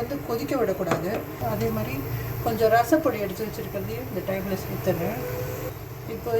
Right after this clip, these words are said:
இது என்ன பண்ணணும்னா, இது கொதிக்க கூடாது. ஆனா கொதிக்கிற மாதிரி அந்த சின்னதா தீயை குறைச்சிடுங்க. இது கொதிக்க வர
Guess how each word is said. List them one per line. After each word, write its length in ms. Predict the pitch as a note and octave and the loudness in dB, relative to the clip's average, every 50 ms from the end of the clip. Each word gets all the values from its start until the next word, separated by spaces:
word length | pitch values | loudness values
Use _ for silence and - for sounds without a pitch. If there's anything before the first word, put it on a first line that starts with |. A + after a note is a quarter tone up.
| A#3 A3+ | 0 2
இது 100 | A3 A3+ A3+ A3+ | 2 2 2 4
என்ன 100 | C4 D4 D4+ D4 | 6 6 6 6
பண்ணணும்னா, 440 | C#4 B3 B3+ B3 B3 B3 B3+ C#4 C#4 B3 - | 4 2 2 0 0 0 0 0 0 0 0
இது 120 | A#3 A3+ A3 A3 G#3+ - B3+ | 2 4 4 4 4 4 4
கொதிக்க 240 | C4 D4 D#4+ D#4+ E4+ D4+ B3+ | 6 6 8 8 6 6 6
கூடாது. 300 | - F#3 F#3 F3+ G#3 A#3+ B3 | 4 4 4 2 2 2 2
ஆனா 140 | B3 B3 B3+ - - C4 | 2 2 0 0 0 0
கொதிக்கிற 340 | C4 - C#4+ C#4 D4+ C#4 C4 - C4 C4 | 2 2 2 2 2 2 2 0 0 -2
மாதிரி 240 | C4+ C4+ C#4+ C#4+ C#4 B3+ A3+ | -2 0 0 0 0 0 0
அந்த 140 | G#3 G3 G3 F#3+ F#3+ F#3+ - - - - - - - - - - | 0 0 -2 -2 -2 -4 -6 -8 -8 -8 -8 -8 -8 -6 -4 -4
சின்னதா 360 | D#4+ C#4 C#4 C#4+ C#4 C#4 C4+ C4 - - | -2 0 2 2 4 4 4 2 2 0
தீயை 220 | - C#4+ C#4+ C#4+ C4 A#3+ A3 G3+ F3+ - | 0 0 2 2 2 0 0 -2 0 2
குறைச்சிடுங்க. 540 | A3+ A3+ G#3 F#3+ - B3 G3 F3 E3 E3+ E3 G3 A#3+ - D#4 - - - - - - - - - - - - | 0 0 0 0 -2 -2 -2 0 0 0 0 0 0 -2 -2 -4 -4 -6 -8 -8 -8 -8 -8 -8 -6 -4 -2
இது 100 | G#3+ A3 - - C4 | -2 -2 0 2 4
கொதிக்க 260 | C#4+ D#4 D#4 D4+ D#4+ C#4+ | 4 6 6 8 6 6
வர 140 | B3+ B3 B3 | 6 4 2